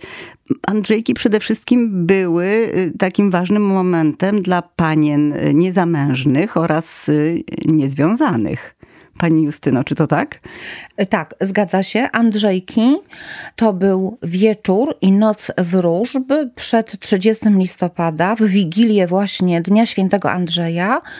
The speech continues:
Speaker 2: w którym to dniu, właściwie nocy, wieczorze, wróżyły sobie niezamężne panny, panny, które spodziewały się, y, za mąż pójścia. I dziewczęta robiły to,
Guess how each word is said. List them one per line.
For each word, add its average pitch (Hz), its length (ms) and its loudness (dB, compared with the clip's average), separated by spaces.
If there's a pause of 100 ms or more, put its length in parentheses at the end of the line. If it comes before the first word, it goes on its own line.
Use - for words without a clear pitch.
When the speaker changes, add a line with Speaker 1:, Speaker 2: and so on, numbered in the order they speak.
(300)
Speaker 2:
w - 160 -20
którym 254 360 2
to 208 120 0
dniu, 202 540 2 (120)
właściwie 170 600 -4
nocy, 247 540 0 (140)
wieczorze, 226 540 0 (300)
wróżyły 226 460 4
sobie 214 300 2
niezamężne 214 760 4
panny, 180 600 2 (500)
panny, 202 440 2
które 226 300 0
spodziewały 180 640 -2
się, 185 520 -2 (840)
y, 180 40 0
za 180 140 0
mąż 190 220 2
pójścia. - 640 -6 (520)
I 302 320 2
dziewczęta 240 640 2 (240)
robiły 214 520 2
to, 190 520 0